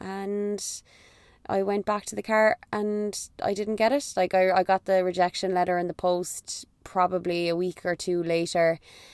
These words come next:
and I just felt really deflated. Like, I just felt awful.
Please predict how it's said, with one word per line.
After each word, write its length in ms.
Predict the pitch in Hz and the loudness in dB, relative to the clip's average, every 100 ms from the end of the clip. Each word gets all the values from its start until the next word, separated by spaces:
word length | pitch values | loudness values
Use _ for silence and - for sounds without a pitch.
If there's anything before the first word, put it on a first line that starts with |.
| - - | -14 -2
and 180 | 190 | 2
I 40 | 180 | 2
just 280 | 185 170 - | 2 -2 2
felt 260 | 170 165 | 2 2
really 720 | 170 165 165 165 160 156 156 | -2 -2 0 0 0 0 0
deflated. 680 | 147 160 156 143 147 - - - | -2 -4 -2 -2 -2 -8 -6 -2
Like, 180 | 143 | -2
I 200 | 160 151 - | 0 -2 0
just 340 | 170 160 - | 0 0 -4
felt 600 | - 180 160 156 - - - _ | -8 -2 -2 -2 -6 -10 -14 _
awful. 540 | - 156 160 113 80 | 4 4 4 0 -2